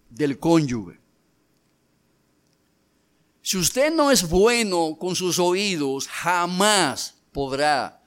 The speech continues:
conocer las interioridades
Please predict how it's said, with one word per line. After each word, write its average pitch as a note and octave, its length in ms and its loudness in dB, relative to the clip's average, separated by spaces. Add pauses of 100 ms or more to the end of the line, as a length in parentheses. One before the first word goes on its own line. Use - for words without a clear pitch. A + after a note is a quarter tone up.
(140)
conocer C3 800 -6 (1000)
las D#3+ 480 -2
interioridades F3+ 1600 -2